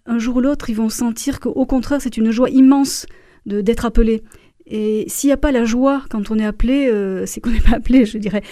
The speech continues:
Euh, il faut qu'il y ait une joie, même s'il peut y avoir une difficulté, une, voilà, ça peut être dur de quitter sa famille ou son pays ou je ne sais pas, mais il y a une joie intérieure.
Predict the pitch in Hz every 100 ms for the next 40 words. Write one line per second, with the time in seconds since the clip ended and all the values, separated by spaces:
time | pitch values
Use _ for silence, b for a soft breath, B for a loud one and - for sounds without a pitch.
0 | B B - - - 202 240 - 214 208
1 | 240 208 208 233 254 254 240 220 226 220
2 | 208 196 190 196 196 202 - 233 220 202
3 | 202 190 190 170 B B - 208 240 190
4 | 180 160 139 - - - 180 202 185 240
5 | 220 175 202 208 202 190 190 208 226 220
6 | 196 185 180 175 190 202 220 175 180 214
7 | 269 B B _ 214 208 208 208 196 196
8 | 185 - - - 196 196 196 214 208 220
9 | 233 208 190